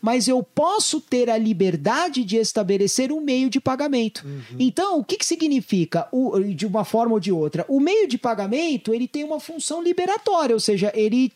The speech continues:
Speaker 1: tira a obrigação que tava sobre você de pagar qualquer coisa. Então, se o cripto pode ser usado como meio liberatório, como forma, como meio de pagamento, por que que ele não pode ser a moeda?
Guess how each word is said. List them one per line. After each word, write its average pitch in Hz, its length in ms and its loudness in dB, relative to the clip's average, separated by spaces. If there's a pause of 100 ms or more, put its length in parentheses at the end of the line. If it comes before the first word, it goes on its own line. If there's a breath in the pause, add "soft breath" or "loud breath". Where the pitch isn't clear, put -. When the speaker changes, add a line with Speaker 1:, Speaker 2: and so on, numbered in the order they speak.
Speaker 1:
tira 392 400 0
a 240 180 0
obrigação 233 800 0
que - 80 -12
tava 208 300 0
sobre 190 280 -2
você 170 400 -2
de - 140 -6
pagar 208 440 -4
qualquer 214 300 -4
coisa. 190 400 -2 (440 loud breath)
Então, 359 380 2
se 403 360 0
o 226 80 0
cripto 240 500 0
pode 349 380 0
ser 269 220 -2
usado 196 380 -2
como 214 180 2
meio 285 260 4
liberatório, 220 840 2
como 214 280 -2
forma, 196 520 0
como 214 240 2
meio 214 300 4
de 170 100 -4
pagamento, 196 720 0 (360 loud breath)
por 494 140 0
que 453 120 2
que 285 80 -2
ele 277 100 0
não 262 160 -2
pode 233 340 -2
ser 220 260 0
a 214 80 2
moeda? 147 580 0